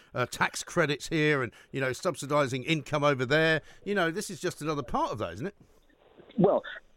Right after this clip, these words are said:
Speaker 2: where I absolutely agree with you is that we now have a tax system that is way too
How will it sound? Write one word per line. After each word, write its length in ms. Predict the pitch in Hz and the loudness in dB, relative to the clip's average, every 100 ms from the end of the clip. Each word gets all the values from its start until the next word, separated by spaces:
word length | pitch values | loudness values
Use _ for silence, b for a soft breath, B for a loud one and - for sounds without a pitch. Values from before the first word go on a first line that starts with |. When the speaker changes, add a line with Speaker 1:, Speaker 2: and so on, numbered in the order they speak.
| 175 | 0
Speaker 2:
where 200 | 151 208 | 2 4
I 200 | 208 190 | 2 2
absolutely 480 | 175 - 151 127 139 | 0 -2 -2 0 0
agree 300 | 120 147 123 | 2 2 2
with 160 | 98 | 2
you 200 | 80 73 - | 0 -2 0
is 100 | 110 | 0
that 120 | 107 - | 0 2
we 80 | |
now 220 | 123 160 175 156 | 2 2 0 -4
have 140 | 135 107 | -4 -4
a 40 | |
tax 300 | - 113 - 90 | -4 -6 -6 -16
system 340 | - 80 90 | -6 -2 2
that 100 | 98 | 2
is 140 | 107 - 107 110 | 2 -2 -4 2
way 340 | 139 139 131 - | 2 2 0 -2
too 180 | 117 107 | 0 0